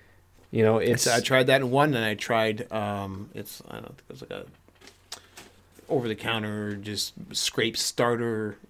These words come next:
Speaker 1: Yeah.
Speaker 2: deal, you know what I mean? And I used that in two of them, and I, and I peed in one, and I haven't seen any activity on any of the three. But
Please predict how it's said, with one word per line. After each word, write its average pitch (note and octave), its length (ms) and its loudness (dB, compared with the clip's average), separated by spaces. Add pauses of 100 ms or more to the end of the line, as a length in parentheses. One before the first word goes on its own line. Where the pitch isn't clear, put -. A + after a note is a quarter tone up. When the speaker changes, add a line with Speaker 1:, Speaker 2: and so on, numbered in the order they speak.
(140)
Speaker 1:
Yeah. G2+ 300 4
Speaker 2:
deal, A2 240 -6
you A2 80 -6
know A2 60 -6
what A2 100 -6
I A2 40 -6
mean? G#2+ 160 -4
And G#2 120 -8
I G2+ 40 -4
used G#2+ 280 -4
that G#2+ 160 0
in G#2 100 -6
two A#2+ 220 -4
of A#2 60 -2
them, A2+ 140 -4
and G#2 120 -6
I, G2 140 -6 (100)
and G#2+ 100 -10
I G#2 100 -6
peed A2+ 240 -4
in G#2 120 -6
one, G#2 180 -6
and G2 160 -10
I G2+ 200 -8
haven't G#2 320 -8
seen G2+ 180 -8
any G#2 180 -8
activity G2+ 380 -8
on G2 100 -10
any G2+ 180 -10
of G2 60 -8
the G2+ 60 -10
three. G2+ 300 -8
But G2 240 -4